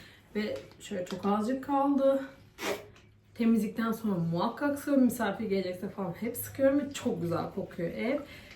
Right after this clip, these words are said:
E, bu bitti neredeyse. E, yenisini alacağım ama şöyle elimde normal bir markanın, markanın normal, e, pudra kokusu var. Onu bitirdikten sonra tekrardan bu çakrayı alırım indirimde bulursam.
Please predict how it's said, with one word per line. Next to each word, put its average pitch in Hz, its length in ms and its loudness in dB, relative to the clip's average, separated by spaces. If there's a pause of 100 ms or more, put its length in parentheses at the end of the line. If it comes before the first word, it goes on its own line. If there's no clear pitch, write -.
(140)
E, 214 300 0
bu 226 100 2
bitti 311 720 0
neredeyse. 233 800 0 (520)
E, 226 40 0
yenisini 277 560 4
alacağım 269 540 6
ama 320 160 2
şöyle 254 680 0
elimde 269 640 2 (880)
normal 269 420 10
bir 262 120 10
markanın, 254 800 8 (2000)
markanın 254 580 4
normal, 247 460 4
e, 226 440 0
pudra 233 340 4
kokusu 226 460 0
var. 214 240 -2 (640)
Onu 339 240 4
bitirdikten - 600 2
sonra 277 240 0
tekrardan 226 460 -4
bu 240 80 -6
çakrayı 254 500 -2
alırım 208 340 2
indirimde 226 520 0
bulursam. 202 560 -6